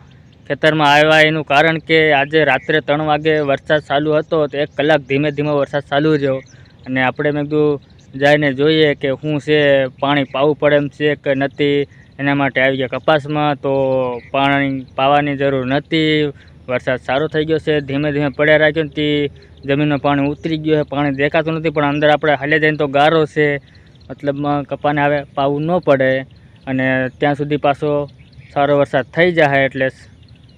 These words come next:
પાવું ન પડે. તો દોસ્તો બ્લોગમાં બન્યા રહેજો. આપણે આજે જવાના છે બેનની વાડીએ, ત્યાં જઈને તમને બતાવીએ. તો આપણે હવે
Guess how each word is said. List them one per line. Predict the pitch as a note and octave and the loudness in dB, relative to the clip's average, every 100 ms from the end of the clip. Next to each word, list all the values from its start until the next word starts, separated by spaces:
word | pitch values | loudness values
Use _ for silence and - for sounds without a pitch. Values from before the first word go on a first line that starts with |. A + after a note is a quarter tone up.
| - | -8
પાવું | C#3 C#3+ D3+ | -2 0 0
ન | D3 | 0
પડે. | B2+ A#2 A2+ A2 - - - - - - | -2 -4 -6 -10 -20 -20 -20 -20 -20 -12
તો | C3+ C3 C3 C3 | -6 -2 -2 -2
દોસ્તો | B2+ C#3 C#3 - C#3+ D3 C3 - - - - - | -4 -6 -6 -2 0 0 -4 -14 -20 -20 -20 -8
બ્લોગમાં | C3+ C#3 D3 C#3 | -4 -2 0 0
બન્યા | D3 D3 | 0 0
રહેજો. | D3 D3 | 0 2
આપણે | C#3+ C3+ C#3 C#3+ C#3+ C#3 | 2 0 0 2 2 2
આજે | C3+ C#3+ | 0 0
જવાના | C#3 C#3+ C#3+ | 2 2 0
છે | - D3 | -2 -2
બેનની | C#3 C#3 C#3 C#3+ | 0 -2 -2 -2
વાડીએ, | C3+ C#3 D3 D3+ D3 | 2 2 2 2 0
ત્યાં | C#3+ - _ _ - C3+ C#3 | -2 -10 _ _ -6 -2 0
જઈને | C#3+ | -2
તમને | C3 C#3 | -2 -2
બતાવીએ. | C3+ C#3 - D3 D3 D3 D3 C#3 - - - - - - - - - - - - | 0 -2 0 0 2 2 0 -2 -10 -20 -20 -20 -20 -20 -20 -20 -20 -20 -20 -4
તો | C#3+ | 2
આપણે | C3+ - D3 | 2 4 2
હવે | C#3+ C#3+ D#3 | 2 2 2